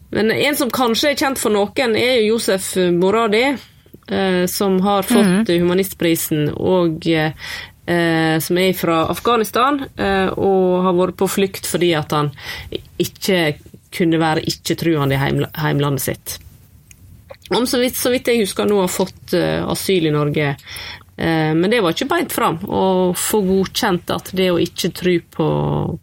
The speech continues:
Speaker 1: på den statsreligionen var god nok grunn til å få asyl, da.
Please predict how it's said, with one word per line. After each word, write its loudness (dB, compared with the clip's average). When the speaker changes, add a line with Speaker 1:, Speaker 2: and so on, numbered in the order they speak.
Speaker 1:
på 2
den 0
statsreligionen -4
var -2
god 2
nok -4
grunn 0
til -4
å -4
få -4
asyl, -4
da. -10